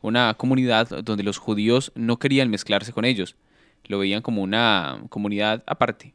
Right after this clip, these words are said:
¿cierto? Entonces Jesús nos muestra desde un samaritano la caridad cristiana, ¿cierto? Y, y que es una respuesta a esas necesidades inmediatas, eh, en determinadas situaciones. Y podemos ver ejemplos, los hambrientos han de ser saciados, los desnudos vestidos, los enfermos atendidos,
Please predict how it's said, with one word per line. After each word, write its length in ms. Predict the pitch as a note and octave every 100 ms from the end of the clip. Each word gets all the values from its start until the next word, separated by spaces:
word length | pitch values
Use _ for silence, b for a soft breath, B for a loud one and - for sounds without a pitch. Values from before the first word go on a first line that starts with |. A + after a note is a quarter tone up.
| _ -
¿cierto? 280 | D3 D#3+
Entonces 440 | G2+ A2 F#2 A#2 - b b b
Jesús 220 | A2 G#2
nos 140 | A#2
muestra 560 | B2+ B2+ A#2 B2 A#2+ -
desde 340 | - G#2+ G2+ G#2+
un 140 | C3+
samaritano 640 | D3+ C#3+ A#2 G2+ G#2+ G2+ A#2+
la 180 | A2+ G#2
caridad 380 | G#2 G2 F#2+ F#2
cristiana, 560 | A2+ G#2+ A#2 G2 F2+ _ _ _ _ _ -
¿cierto? 400 | D3 D3+ C3+ F#2
Y, 200 | G2+ -
y 80 | G#2+
que 80 | G#2+
es 80 |
una 120 | B2+ C3
respuesta 720 | A2 - G2 - A#2 G#2 - b b b -
a 320 | G2+ F2 -
esas 200 | A2 A2+
necesidades 540 | B2 A#2 G#2 G2 G2+ B2
inmediatas, 640 | G#2 F#2+ A#2+ C3 F2+ F2
eh, 160 | F2+ F2+
en 80 | G2
determinadas 540 | G2 G2+ G2 F#2+ G2+
situaciones. 560 | A#2 F#2+ F#2 F#2+ F#2 - b b b b -
Y 200 | G2 F#2+
podemos 360 | G2+ G2 G#2+
ver 100 | A2
ejemplos, 480 | G#2+ A#2+ B2 G2 F2+
los 140 | F2+
hambrientos 600 | G2 G2 F#2+ F2+ G#2 G#2+
han 100 | G#2+
de 80 | G2
ser 160 | - G2
saciados, 600 | F#2+ - A2 G#2+ G2 F#2+
los 140 | F#2+
desnudos 420 | F#2+ F#2 F#2+ F#2+
vestidos, 500 | F2 - B2 A2+ G#2
los 140 | G2 -
enfermos 380 | F#2+ F#2+ G2+ A2
atendidos, 640 | G2+ G2 A#2 C3 A2+